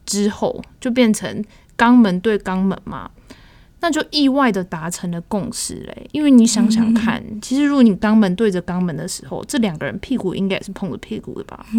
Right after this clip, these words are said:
Speaker 1: <laughs> 所以我就是很喜欢他这样子撩这个手法。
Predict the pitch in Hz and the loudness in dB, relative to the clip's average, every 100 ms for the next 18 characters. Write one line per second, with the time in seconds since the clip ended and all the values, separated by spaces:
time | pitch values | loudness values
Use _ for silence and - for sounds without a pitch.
0 | 240 247 254 269 - - - - 277 233 | 2 2 -4 -6 -6 -16 -20 -10 0 2
1 | 220 262 226 202 202 - 180 185 180 185 | 4 2 0 0 -2 -2 -4 -4 -4 -4
2 | 185 196 180 175 165 170 190 175 180 180 | -4 -4 -4 -6 -8 0 2 2 -2 -4
3 | 175 - - - 185 - - | -8 -10 -12 -12 -14 -14 -16